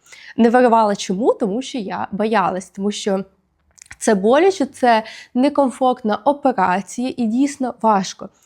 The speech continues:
Тому якщо ви зараз хочете вирівняти зубки і вам потрібно вирвати зуби мудрості, раджу стовідсотково, робіть це одразу. Це боляче, це некомфортно, але це варто зробити.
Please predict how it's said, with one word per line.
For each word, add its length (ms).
Тому 240
якщо 360
ви 380
зараз 500
хочете 520
вирівняти 500
зубки 540
і 120
вам 240
потрібно 600
вирвати 500
зуби 260
мудрості, 600
раджу 440
стовідсотково, 760
робіть 400
це 260
одразу. 880
Це 160
боляче, 580
це 320
некомфортно, 760
але 280
це 440
варто 380
зробити. 560